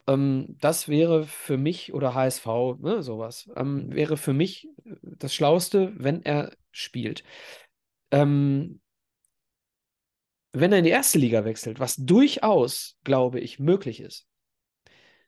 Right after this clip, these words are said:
Speaker 1: Talent auf jeden Fall. Ich glaube, er spielt in zwei, drei Jahren definitiv erste Liga.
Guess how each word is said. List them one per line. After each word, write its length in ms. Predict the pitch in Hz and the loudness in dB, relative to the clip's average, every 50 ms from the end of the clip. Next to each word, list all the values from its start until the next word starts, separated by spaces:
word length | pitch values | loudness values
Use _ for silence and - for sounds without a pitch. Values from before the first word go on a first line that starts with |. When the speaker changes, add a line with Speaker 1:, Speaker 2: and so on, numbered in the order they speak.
| _ _ _ _ _ _ _ _ - | _ _ _ _ _ _ _ _ -4
Speaker 1:
Talent 400 | 143 131 131 147 156 - - - | -2 0 2 2 0 0 -2 -6
auf 120 | 151 - | -6 -4
jeden 200 | 156 143 135 135 | -4 -6 -6 -6
Fall. 300 | - - 151 120 113 - _ | -8 -6 -8 -6 -8 -10 _
Ich 140 | - - - | -18 -10 -4
glaube, 260 | 143 135 143 156 - | 0 2 2 2 2
er 80 | - 139 | 0 0
spielt 340 | - - - 170 196 196 | -4 -2 -2 -2 -2 -2
in 200 | - - 131 120 | -4 -8 -10 -10
zwei, 240 | 123 - - 127 120 | -8 -6 -4 -4 -4
drei 160 | 127 123 120 | -4 -4 -4
Jahren 240 | 117 117 117 120 123 | -2 -2 -4 -4 -2
definitiv 500 | 117 139 151 - 160 139 123 - 139 131 | -2 -2 -2 -2 -2 -4 -4 -4 -6 -4
erste 280 | - 131 131 - - 123 | -4 -6 -6 -6 -6 -6
Liga. 360 | 143 165 123 101 - - - | -6 -4 -6 -6 -10 -12 -16